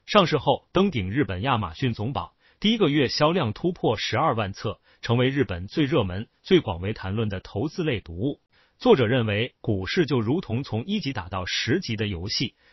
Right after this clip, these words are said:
技术、运气、风险和回报交织融合。他在书中分享了许多制胜秘诀，希望所有投资者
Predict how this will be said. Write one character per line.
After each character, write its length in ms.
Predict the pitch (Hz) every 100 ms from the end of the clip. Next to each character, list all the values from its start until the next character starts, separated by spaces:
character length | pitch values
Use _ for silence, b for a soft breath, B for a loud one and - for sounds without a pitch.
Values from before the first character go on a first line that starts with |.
| b
技 240 | - 214
术、 240 | 107 104 - -
运 200 | 226 127
气、 260 | - 95 _
风 220 | 156 190
险 240 | - 85 _
和 240 | - 110
回 240 | 113 104 113
报 200 | 117 101
交 200 | 131 127
织 100 | 127
融 240 | 95 101
合。 240 | - 87 b b b
他 120 | - 120
在 100 | 117
书 200 | - 131
中 200 | 143 156
分 220 | 151 160
享 180 | 104 85
了 100 | 92
许 300 | - - 82
多 180 | 110 120
制 200 | - 113
胜 180 | 107
秘 160 | 117 123
诀， 240 | - 85 - _ b b b
希 140 | - 196
望 160 | 196
所 220 | 131 143 190
有 120 | 110
投 220 | - 110
资 160 | - 196
者 260 | 98 80